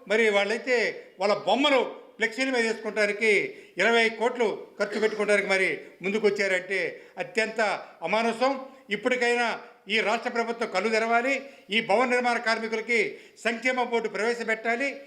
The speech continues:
ప్రవేశపెట్టడానికి కూడా ఈ రాష్ట్ర ప్రభుత్వం డబ్బులు అయితే ఎక్కడ ఇవ్వాల్సిన అవసరం అయితే లేదు.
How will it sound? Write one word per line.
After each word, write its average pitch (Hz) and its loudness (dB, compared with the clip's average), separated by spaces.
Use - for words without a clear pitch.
ప్రవేశపెట్టడానికి 240 0
కూడా 240 0
ఈ 208 2
రాష్ట్ర 226 -2
ప్రభుత్వం 240 -6
డబ్బులు 220 -4
అయితే 214 -2
ఎక్కడ 208 0
ఇవ్వాల్సిన 214 0
అవసరం 208 -2
అయితే 208 -2
లేదు. 190 -2